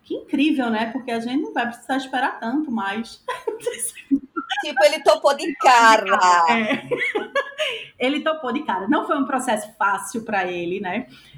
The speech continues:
Speaker 1: Mas ele, na hora, ele topou. E aí, minha gente, vocês pensam que no outro dia eu liguei pra Dani e disse, "Ok" e tal.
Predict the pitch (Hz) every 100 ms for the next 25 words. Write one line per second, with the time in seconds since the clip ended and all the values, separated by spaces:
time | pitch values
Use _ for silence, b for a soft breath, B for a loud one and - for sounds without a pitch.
0 | - 220 240 240 240 285 403 - - -
1 | 254 277 330 302 262 571 427 262 254 277
2 | 277 392 - 196 165 - _ - 262 277
3 | 269 254 247 208 202 185 175 185 226 277
4 | 277 247 240 220 233 226 262 370 247 220
5 | 220 220 226 208 214 214 208 185 202 208
6 | 202 - 220 214 190 190 196 175 170 170